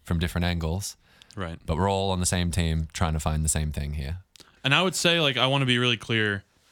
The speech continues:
Speaker 2: This is not a teaching podcast.
Speaker 1: Yeah.
Speaker 2: It's not like you're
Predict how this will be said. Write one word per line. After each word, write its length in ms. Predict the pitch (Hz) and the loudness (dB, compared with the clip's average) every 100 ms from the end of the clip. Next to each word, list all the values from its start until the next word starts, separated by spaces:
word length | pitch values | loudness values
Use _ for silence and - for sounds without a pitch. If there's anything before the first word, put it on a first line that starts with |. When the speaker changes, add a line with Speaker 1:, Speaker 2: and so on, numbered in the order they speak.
| - - | -20 -6
Speaker 2:
This 240 | 127 131 | -2 0
is 140 | 147 127 | 0 2
not 240 | 120 147 | 2 2
a 80 | 135 - | 0 -2
teaching 640 | - 107 - 110 104 98 - _ | -2 0 0 0 -2 -4 -8 _
podcast. 840 | - 98 98 - 117 120 127 - - | -2 0 0 0 0 0 -4 -12 -4
Speaker 1:
Yeah. 360 | 85 82 78 82 | 0 0 0 0
Speaker 2:
It's 160 | 127 - | -2 0
not 180 | - 135 | 0 2
like 220 | 135 113 | 0 0
you're 420 | 123 113 107 98 | 0 2 0 -2